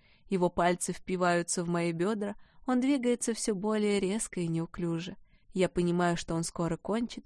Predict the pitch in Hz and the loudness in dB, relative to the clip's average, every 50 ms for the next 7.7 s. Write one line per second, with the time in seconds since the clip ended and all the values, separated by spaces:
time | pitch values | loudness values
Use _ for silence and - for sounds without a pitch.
0 | _ _ - 220 240 240 233 - 233 214 214 220 220 - 254 247 220 185 - - | _ _ -4 -2 -2 -2 -2 -4 -4 -2 0 0 0 0 0 -2 -2 -2 -4 -6
1 | - - - - 160 165 165 160 160 160 160 160 165 - 165 170 170 - - 185 | -8 -12 -10 -8 -6 -6 -4 -4 -2 -2 -4 -4 -4 -4 -4 -4 -6 -6 -8 -10
2 | 190 - - - _ _ _ _ _ - - 202 208 185 185 190 190 180 175 - | -12 -14 -20 -20 _ _ _ _ _ -20 -6 -2 0 2 2 2 2 0 0 -2
3 | - 170 - 175 170 170 175 180 - - 170 165 170 165 165 165 - - 165 165 | -2 -4 -2 -2 -2 -2 -2 -4 -4 -4 -2 0 2 2 0 0 -2 -2 -2 -2
4 | 165 165 - 175 190 233 - - - _ _ _ - _ 240 220 - - 285 277 | -2 -2 -2 -4 -6 -6 -8 -12 -20 _ _ _ -10 _ -8 -6 -4 -2 0 0
5 | 269 - - - 233 226 233 226 - 208 - - 185 180 - - 180 175 170 170 | 0 -2 -4 -4 -2 0 0 0 -2 -6 -4 -2 -2 -2 0 -2 0 0 0 0
6 | 170 165 165 - - 180 170 - - 165 - - 196 170 185 208 214 208 - 170 | 0 -2 -4 -4 -4 -4 -2 -2 -4 -4 -6 -4 -2 0 0 0 0 -2 -4 -4
7 | 180 165 165 - - - 175 170 170 170 170 170 170 - | -4 -4 -6 -6 -6 -6 -4 -4 -2 -2 -2 -4 -6 -8